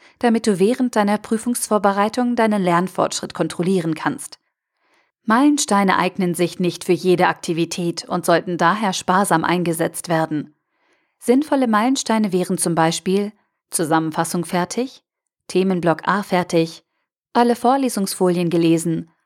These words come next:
Lehrbuch gelesen, alte Prüfungsaufgaben wiederholt und so weiter. Meilensteine geben dir Feedback. Sie sind sozusagen ein Frühwarnsystem. Daher sollten sie in direktem Bezug zu deinen Lernbemühungen stehen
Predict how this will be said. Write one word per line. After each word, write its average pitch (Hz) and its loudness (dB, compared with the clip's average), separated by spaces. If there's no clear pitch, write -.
Lehrbuch 175 -2
gelesen, 165 0
alte - -4
Prüfungsaufgaben 170 0
wiederholt 170 0
und 277 -2
so 190 -4
weiter. 160 -2
Meilensteine 196 2
geben 170 0
dir 175 2
Feedback. - -6
Sie 165 0
sind 160 0
sozusagen 170 0
ein 165 -2
Frühwarnsystem. 170 0
Daher 170 0
sollten 208 0
sie 185 0
in 170 2
direktem 220 0
Bezug - -2
zu 190 2
deinen 165 2
Lernbemühungen 160 0
stehen 202 0